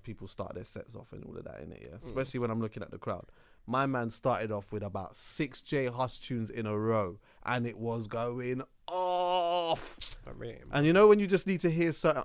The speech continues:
Speaker 1: like, already by then I, I, I would say that I was, I started to like J Hus anyway. But by then it, I ju-, it made it so much certified for me that this guy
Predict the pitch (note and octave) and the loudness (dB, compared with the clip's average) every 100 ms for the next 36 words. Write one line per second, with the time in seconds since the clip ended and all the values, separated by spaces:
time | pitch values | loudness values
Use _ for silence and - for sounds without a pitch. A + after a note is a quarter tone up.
0 | - C#3 A#2+ - - - F3 G#3 A#3 G#3 | -2 -2 -2 -4 -20 2 10 12 12 8
1 | C#3+ E3+ D#3+ C#3 B2+ A2+ A2 - G2 G#2+ | 8 8 8 4 2 0 -4 -10 -6 -6
2 | - A2 A2 - A#2 G#2 F2+ G2+ G2 F#2 | -2 -2 -2 -4 -4 -2 -4 -6 -6 -8
3 | - - A2 A2 G2 G2 G#2 F#2+ F#2+ G2+ | -14 -10 -8 -4 -4 -4 -4 -6 -4 -4
4 | G2+ G2 A#2 A2 F#2+ F#2 - - - A2 | -4 -6 -6 -4 -6 -10 -14 -18 -8 -4
5 | A#2 C#3+ C#3+ B2+ A2+ G#2 A2 A#2 A#2 B2 | 4 6 6 0 -2 -4 -4 -6 -6 -4
6 | C3+ A#2 - C#3 B2+ A2 - G2+ G2 G2+ | -4 -4 -4 -2 -2 -4 -4 -4 -4 -6
7 | F#2+ G2+ G2 F#2 C#3 - B2+ G#2 F#2+ | -6 -8 -8 -6 -6 -4 -4 -4 -6